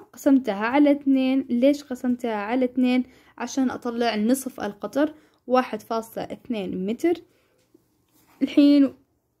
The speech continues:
تاو نت يساوي فاينل، قصدي ال initial، الفاينل، تي نت يساوي، هذا قانون اللي حفظناه قبل،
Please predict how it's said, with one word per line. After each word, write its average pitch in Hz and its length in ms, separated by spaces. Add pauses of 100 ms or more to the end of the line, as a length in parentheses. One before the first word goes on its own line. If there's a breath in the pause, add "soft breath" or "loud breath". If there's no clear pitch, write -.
(160)
تاو 247 380
نت 269 360
يساوي 214 600 (2000)
فاينل، 240 720 (800)
قصدي 202 420
ال 185 640 (600)
initial، 233 680 (1400)
الفاينل، 202 680 (720)
تي 240 300
نت 214 480 (420)
يساوي، 220 640
هذا 202 240
قانون 196 440
اللي 190 340
حفظناه 202 600 (160)
قبل، 240 280